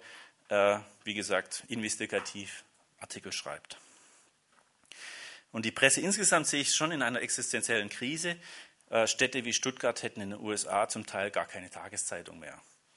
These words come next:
Also das, das, das wird dann ähnlich wie halt Esslinger Zeitung oder Leonberger Zeitung, eigentlich auch die Stuttgarter Zeitung, sind nur mit ein paar Seiten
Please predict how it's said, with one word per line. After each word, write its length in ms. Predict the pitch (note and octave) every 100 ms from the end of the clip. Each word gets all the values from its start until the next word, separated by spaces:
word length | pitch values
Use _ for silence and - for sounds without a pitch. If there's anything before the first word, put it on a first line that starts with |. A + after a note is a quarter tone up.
| -
Also 160 | E2
das, 220 | F2 F#2 -
das, 240 | F#2 -
das 140 | - -
wird 100 | G2+
dann 140 | F#2+ - - - -
ähnlich 300 | - A2+ A#2
wie 160 | A#2 A2+
halt 240 | G#2 G2+ -
Esslinger 380 | G#2+ - C3 A#2+
Zeitung 320 | B2+ A#2 A2
oder 100 | G2
Leonberger 540 | G#2+ C3+ C3 B2 A#2
Zeitung, 340 | - A2 A2 F2
eigentlich 240 | G#2 -
auch 180 | G#2+ -
die 120 | A#2
Stuttgarter 420 | - C3 C3+ B2
Zeitung, 280 | - A#2 A#2+
sind 180 | A2+ G#2+
nur 100 | A2+
mit 140 | A2+
ein 60 | G2+
paar 160 | A2
Seiten 360 | G2+ F#2+ G#2 G2+